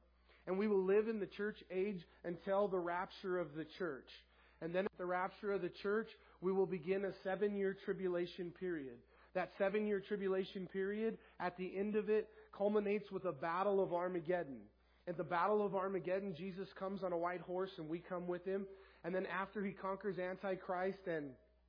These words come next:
and the armies of Antichrist, he throws Satan and the false prophet into the bottomless pit where they're chained up for a thousand years, where we will rule and reign with Christ in, in what's called the millennial reign. At the end of the thousand years,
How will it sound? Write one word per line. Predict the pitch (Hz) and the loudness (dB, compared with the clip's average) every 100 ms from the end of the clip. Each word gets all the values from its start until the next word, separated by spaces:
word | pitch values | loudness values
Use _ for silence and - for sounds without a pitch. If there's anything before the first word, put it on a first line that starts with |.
| _ _ _ 170 | _ _ _ -2
and | 185 175 | -2 2
the | 165 - - - | 0 -2 -20 -6
armies | 180 196 208 175 | 0 2 2 0
of | 175 | -2
Antichrist, | 190 190 196 - 185 190 196 | -2 -2 -4 -2 -2 -2 -2
he | 180 | -8
throws | - 185 190 196 | -2 2 2 2
Satan | 190 196 185 | -2 -2 -2
and | 170 | -4
the | 160 | -4
false | 196 180 - | -2 -4 -4
prophet | - 180 175 175 | -4 -2 -2 -2
into | 185 - 175 | -2 -2 -6
the | |
bottomless | 160 165 180 170 147 - | 0 0 0 -2 -4 -4
pit | 190 202 - - - - | -2 -2 -6 -20 -20 -2
where | 175 | 2
they're | 165 165 - | 2 0 -2
chained | 190 196 185 | 0 2 2
up | 185 185 | 0 -2
for | 180 | -4
a | 170 | -4
thousand | 170 180 180 185 180 175 | 0 2 2 0 -2 -2
years, | 180 180 156 160 - - - - | 0 0 0 -4 -10 -20 -20 -2
where | 175 180 | 2 2
we | 170 196 | 2 2
will | 180 170 | 2 2
rule | 175 190 196 | 2 2 4
and | 180 | 2
reign | 170 185 180 | 2 0 0
with | 170 | -2
Christ | - 180 165 165 - | -4 -2 -2 -4 -6
in, | 165 165 175 | -6 -4 -4
in | 170 | -4
what's | 165 165 | -4 -4
called | - 185 175 | -4 0 0
the | 170 | -2
millennial | 165 170 175 180 170 156 | -2 0 2 2 0 0
reign. | 165 160 123 117 - - - - | -2 -2 -4 -10 -16 -20 -20 -8
At | 170 175 | -6 2
the | 190 | 4
end | 214 | 4
of | 208 | 2
the | |
thousand | 196 190 196 196 190 | 2 2 2 2 0
years, | 185 190 | 0 0